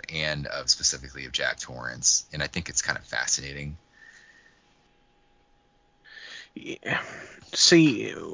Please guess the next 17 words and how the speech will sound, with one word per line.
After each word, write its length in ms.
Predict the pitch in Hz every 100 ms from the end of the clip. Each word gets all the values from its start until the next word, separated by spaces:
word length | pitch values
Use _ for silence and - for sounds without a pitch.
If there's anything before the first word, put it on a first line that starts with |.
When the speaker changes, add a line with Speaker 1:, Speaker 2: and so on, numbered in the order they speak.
| 57 - - -
Speaker 2:
the 260 | - 135 135
thing 420 | - 170 165 156
that 240 | 123 107 - - _ _ - _ _ _ _ _ _ _ _ _ _ - _ - -
I 180 | 113 120
get 220 | 110 117
out 180 | 107 104
of 100 | 90
this 260 | 95 92 -
is 200 | 95 -
it 160 | 131 -
seems 440 | - 175 175 156
to 100 | -
me 200 | 131 123
that 180 | 107 104
there 220 | 113 104
is 140 | 101 -
plenty, 680 | - 120 107 104 101 90